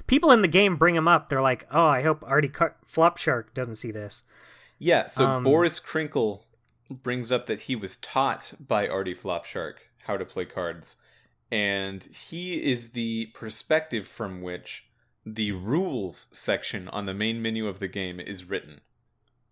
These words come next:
Speaker 1: Right. Uh, the reason I bring up Artie, uh, Flop Shark is because I was looking at the wiki page for this.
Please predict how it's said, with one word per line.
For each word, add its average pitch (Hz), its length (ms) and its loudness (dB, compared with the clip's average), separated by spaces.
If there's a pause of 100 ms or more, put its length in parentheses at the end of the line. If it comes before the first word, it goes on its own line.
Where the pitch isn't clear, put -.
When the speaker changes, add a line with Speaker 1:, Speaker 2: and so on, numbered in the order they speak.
(580)
Speaker 1:
Right. 151 480 8 (880)
Uh, 175 200 12
the 165 140 8
reason 233 280 6
I 196 140 10
bring 170 300 4
up 208 220 8
Artie, 127 460 4
uh, 120 320 0
Flop - 440 -2
Shark 117 460 -2
is 131 180 -4
because 123 540 -2
I 127 100 -2
was 143 120 2
looking 165 240 -2
at 156 80 2
the 143 80 0
wiki 175 280 0
page 131 320 0
for - 280 -4
this. 117 300 -6